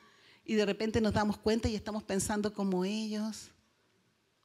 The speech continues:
Yo escribí lo siguiente. Comenzamos a coquetear con el pecado y pensamos que tenemos la aprobación de Dios porque nos sigue yendo bien,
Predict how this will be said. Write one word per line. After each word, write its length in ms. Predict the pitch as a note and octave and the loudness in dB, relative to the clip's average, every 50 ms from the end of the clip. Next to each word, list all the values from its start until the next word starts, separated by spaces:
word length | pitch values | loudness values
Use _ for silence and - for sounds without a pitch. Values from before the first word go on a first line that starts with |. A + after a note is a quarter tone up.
| _ _ _ _ - _ _ _ _ _ _ _ _ _ _ _ _ _ _ _ _ _ _ _ _ _ _ _ _ _ _ _ _ _ _ _ - - - - - - - - - - - - - - - - - - - - - _ _ _ - - | _ _ _ _ -20 _ _ _ _ _ _ _ _ _ _ _ _ _ _ _ _ _ _ _ _ _ _ _ _ _ _ _ _ _ _ _ -20 -20 -20 -20 -20 -20 -20 -20 -20 -20 -18 -18 -18 -18 -16 -18 -18 -20 -20 -20 -20 _ _ _ -18 -10
Yo 220 | - G3+ A#3 A3 - - - _ - - - | -4 -2 -2 -2 -2 -4 -16 _ -12 -8 -8
escribí 320 | G#3 - A#3+ A#3 A3 G#3+ | -6 -4 -4 -2 -2 -2
lo 100 | G3+ G3 | -2 -2
siguiente. 540 | - - F3 D3+ C#3+ D3+ D3 - D#3+ D#3+ - - - - - - | -2 -4 -4 -4 -4 -6 -6 -8 -10 -12 -14 -16 -20 -20 -8 -2
Comenzamos 600 | - A3 A3 A3 G#3 - C#4 D4 D#4 E4 E4 D4+ | 0 2 2 2 2 2 4 6 6 6 6 4
a 60 | C4 | 2
coquetear 500 | - A#3 - G3+ F#3 - A3 A3+ A3+ - | 0 -2 -2 -4 -4 -2 -2 -2 0 0
con 140 | B3+ A#3 A#3 | 0 0 0
el 120 | A3+ A3 | 0 0
pecado 600 | - A3 G#3 - F#3 F3 F3 F3 F3+ F#3+ - - - | -2 -4 -2 -2 -2 0 0 0 0 -2 -4 -6 -6
y 80 | G3+ | -4
pensamos 480 | - G3 F#3+ F#3+ - - G3+ G3+ F#3+ F#3 | 0 2 2 2 2 0 0 0 -2 -2
que 400 | - - G3+ G3 F3+ - - - - _ _ _ - | -4 -4 -4 -4 -4 -6 -8 -16 -20 _ _ _ -4
tenemos 420 | - G3 F#3+ G3 G#3+ A#3 A#3+ B3 A#3+ | -2 0 0 2 2 2 4 2 2
la 120 | A3+ G#3 | 2 -2
aprobación 500 | G3 G3+ G3 F#3+ F#3 F3+ - - F#3+ F#3+ | -4 -4 -4 -4 -4 -4 -4 -4 -4 -4
de 120 | F#3 F#3 | -2 -2
Dios 180 | F#3 G3 G#3+ A3 | -2 -2 -2 -2
porque 240 | - - - - G3 | -2 -2 -2 -2 -4
nos 140 | F#3+ F#3+ - | -4 -4 -4
sigue 300 | - C4+ C4+ D4+ D4 A3 | -4 -4 -4 -4 -4 -2
yendo 280 | A3 G3+ F#3+ F3 F3 | -2 -2 -2 -2 -2
bien, 360 | E3 E3+ D#3+ D3+ D3+ D#3 - | -2 -2 -2 -2 -4 -6 -10